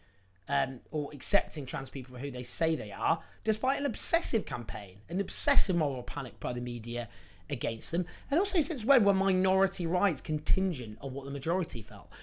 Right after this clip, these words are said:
When we got rid of Section twenty-eight and equalised the age of consent,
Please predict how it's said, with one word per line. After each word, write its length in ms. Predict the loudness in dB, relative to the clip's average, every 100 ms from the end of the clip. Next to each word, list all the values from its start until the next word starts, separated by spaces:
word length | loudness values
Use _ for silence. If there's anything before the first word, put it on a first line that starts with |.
| -18 2
When 160 | 4
we 80 | 4
got 180 | 4 4
rid 120 | 4
of 80 | 4
Section 400 | 2 2 2 -4
twenty-eight 500 | 0 -2 0 0 0
and 100 | -4
equalised 360 | -6 -6 -4 -4
the 60 |
age 120 | -6
of 60 | -8
consent, 320 | -4 2 2